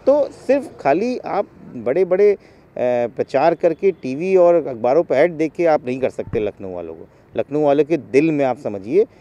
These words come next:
कि लखनऊ वाले के दिल में जो कटास है उसका हम लोग तु-, अ, काम करने का काम समाजवादी पार्टी ज़मीनी स्तर पे करेगी।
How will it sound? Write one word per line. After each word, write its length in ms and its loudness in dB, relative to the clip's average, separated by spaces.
कि 60 -4
लखनऊ 260 -2
वाले 220 2
के 80 -2
दिल 200 -4
में 120 -4
जो 80 -4
कटास 500 0
है 180 2
उसका 360 4
हम 160 2
लोग 120 2
तु-, 140 0
अ, 80 -8
काम 480 0
करने 200 -2
का 60 0
काम 220 -2
समाजवादी 500 -4
पार्टी 280 -4
ज़मीनी 320 -2
स्तर 180 -6
पे 120 -10
करेगी। 380 -12